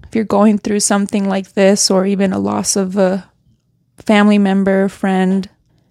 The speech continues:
no one can tell you to get over it. No one can tell you the time that you should get over it. You'll need to go through it yourself. And just again, find those people that get it, that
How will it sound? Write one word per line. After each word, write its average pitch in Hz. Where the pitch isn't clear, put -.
no 220
one 214
can 196
tell 196
you 190
to 202
get 190
over 190
it. 185
No 190
one 185
can 185
tell 180
you 180
the 185
time 190
that 175
you 190
should 233
get 202
over 185
it. 185
You'll 226
need 214
to 202
go 185
through 214
it -
yourself. 208
And 196
just -
again, 202
find 196
those 202
people 208
that 208
get 202
it, 208
that 208